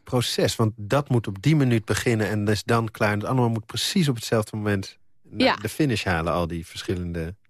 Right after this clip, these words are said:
Speaker 1: onderdelen.
Speaker 2: Klopt, dat is altijd, het is, eh,
Speaker 1: Ben je daar
Speaker 2: ja,
Speaker 1: goed in?
Speaker 2: time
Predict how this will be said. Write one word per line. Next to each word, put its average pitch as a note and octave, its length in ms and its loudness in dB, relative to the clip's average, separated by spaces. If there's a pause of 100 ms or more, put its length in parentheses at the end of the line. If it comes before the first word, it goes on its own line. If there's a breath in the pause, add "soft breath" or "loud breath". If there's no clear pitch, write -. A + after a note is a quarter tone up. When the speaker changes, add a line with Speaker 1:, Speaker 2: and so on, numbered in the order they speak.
(160)
Speaker 1:
onderdelen. E2 600 -2 (100)
Speaker 2:
Klopt, A#3+ 360 2
dat G#3 180 2
is D4 120 0
altijd, C#4 320 2
het A#3 160 0
is, A#3 200 2
eh, G#3+ 80 2
Speaker 1:
Ben G3+ 180 2
je C#4 60 -6
daar A2+ 100 0
Speaker 2:
ja, C3 140 0
Speaker 1:
goed D3+ 160 -4
in? F3+ 220 -6
Speaker 2:
time F#3 300 2